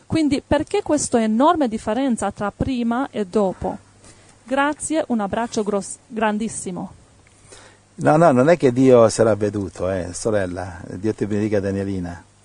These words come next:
Speaker 2: E buongiorno anche a te.
Speaker 1: Mm.
Speaker 2: E dunque, eh, rispo-, domanda tecnica urge una, una risposta elettronica,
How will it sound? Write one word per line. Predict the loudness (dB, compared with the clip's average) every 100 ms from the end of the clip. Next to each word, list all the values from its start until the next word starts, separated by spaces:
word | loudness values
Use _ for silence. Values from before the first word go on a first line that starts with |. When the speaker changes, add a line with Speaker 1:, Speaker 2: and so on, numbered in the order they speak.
| _
Speaker 2:
E | -12
buongiorno | -6 -2 0 2
anche | 0 -4
a |
te. | -6 -6 -10 _ _ -4
Speaker 1:
Mm. | -4 -4 -8 -12 -18 -20 -20 _ _ -10
Speaker 2:
E | 0 2 2
dunque, | 2 6 6 6 4
eh, | -2 -4 -6 -8
rispo-, | -10 -6 0 0
domanda | -2 -10 -4 0 0
tecnica | 2 0 0 -2 2 2 2
urge | 0 -2 -2 -4 -4 -6
una, | -4 -4 -2 -4 -6 -8 -12 -20 -16
una | -10 -8 -10
risposta | -12 -8 -2 -2 -2
elettronica, | -6 -2 -2 -2 -6 -12 -14